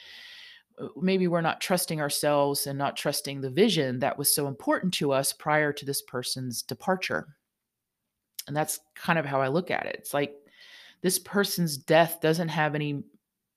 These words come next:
doesn't have to have a deeper meaning other than this person is gone, and there's going to be a void that may never be filled again.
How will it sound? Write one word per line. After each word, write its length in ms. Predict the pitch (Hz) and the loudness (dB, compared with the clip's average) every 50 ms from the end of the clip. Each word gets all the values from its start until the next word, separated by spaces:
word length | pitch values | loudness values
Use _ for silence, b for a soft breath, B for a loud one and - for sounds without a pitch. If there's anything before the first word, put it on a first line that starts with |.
| - - | 2 8
doesn't 320 | 180 220 214 220 214 - | 8 8 8 8 4 2
have 320 | - - - 180 180 - - | 0 2 4 4 4 4 2
to 80 | 165 | -2
have 540 | 151 - 165 151 147 147 147 147 143 - - - b b b b b b b b b b b b b b b - | -2 2 2 4 4 6 4 4 2 0 -6 -16 b b b b b b b b b b b b b b b 2
a 80 | 185 185 | 2 4
deeper 380 | 185 190 190 185 185 170 160 | 6 2 2 4 2 0 2
meaning 560 | 156 165 196 240 269 233 185 151 143 151 165 - - | 4 6 6 8 8 8 6 6 4 0 -2 2 6
other 260 | 175 202 208 220 202 | 6 8 8 8 6
than 420 | 160 156 143 139 135 135 135 - - | 6 4 2 2 2 0 -2 -4 -4
this 160 | - 160 175 - | -4 -2 -2 -2
person 320 | - 190 175 175 - 170 | 0 -2 -2 0 0 -2
is 120 | 156 - | -4 -4
gone, 600 | - - 143 143 175 190 147 117 - - 156 151 - _ _ _ _ _ _ _ _ _ _ _ _ _ - | -2 0 0 2 2 2 2 0 -2 -6 -10 -10 -10 _ _ _ _ _ _ _ _ _ _ _ _ _ -2
and 480 | - 160 160 156 151 151 151 151 147 - - - | 2 4 4 4 4 2 2 0 -2 -4 -2 2
there's 220 | 160 170 185 185 | 4 4 4 4
going 220 | - 180 180 185 180 | 2 0 0 2 0
to 80 | 190 | 0
be 120 | 170 190 202 | 0 4 4
a 40 | 208 | 4
void 640 | 185 - 165 143 135 131 131 147 190 208 220 226 - _ _ _ _ _ - | 4 4 0 2 2 2 2 2 0 0 -2 -6 -12 _ _ _ _ _ -2
that 260 | 156 160 - - - | 0 0 0 0 -4
may 220 | 156 160 160 160 | -2 0 0 2
never 260 | 156 156 160 156 196 | 2 2 2 2 2
be 160 | 185 165 180 180 | 0 2 0 -2
filled 500 | 175 - - 147 139 139 151 170 165 - - | -2 0 0 2 2 4 2 0 -2 -2 -4
again. 580 | 170 156 156 143 135 131 147 175 208 233 - | -2 0 2 2 2 2 2 0 0 -2 -2